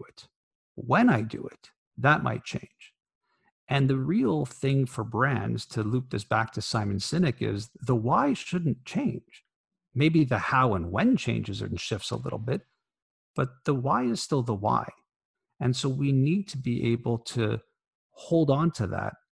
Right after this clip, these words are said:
and figure out, how do we deliver our why? Has the delivery mechanism for the why changed? So I keep repeating this story in other media formats, but the local su-, sushi chef that is now not just exclusive to his forty seats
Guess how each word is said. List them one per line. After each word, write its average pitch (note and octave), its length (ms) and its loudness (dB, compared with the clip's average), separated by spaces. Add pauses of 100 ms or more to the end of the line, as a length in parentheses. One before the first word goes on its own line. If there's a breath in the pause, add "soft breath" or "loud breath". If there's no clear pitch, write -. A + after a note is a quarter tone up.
(120)
and A#2+ 200 0
figure B2+ 440 -2
out, C3+ 260 0
how C3+ 360 0
do D#3 100 -2
we C3 220 0
deliver A2+ 720 -2
our G2 300 -2
why? A#2+ 360 -2 (500)
Has D#3 320 0
the D3 120 0
delivery B2+ 600 0
mechanism A2 640 0
for - 100 -6
the A2+ 100 -6
why G#2 260 -2
changed? - 580 -4 (260 loud breath)
So - 140 -2
I A#2 40 2
keep B2 220 0 (100)
repeating A#2+ 440 0
this G#2+ 120 -2
story A2 300 -2
in G#2 100 0
other G#2+ 200 0
media C#3+ 240 2
formats, - 440 -2
but A#2 140 0 (340 loud breath)
the B2 80 4
local B2 360 2
su-, - 260 -8
sushi F3+ 380 0
chef - 320 -6 (100)
that A#2+ 180 -2
is G#2+ 160 0
now B2 440 4 (320 loud breath)
not B2+ 400 4
just - 180 -4
exclusive - 600 -4
to B2+ 120 -4
his G#2+ 220 0
forty A#2+ 500 0
seats - 640 -6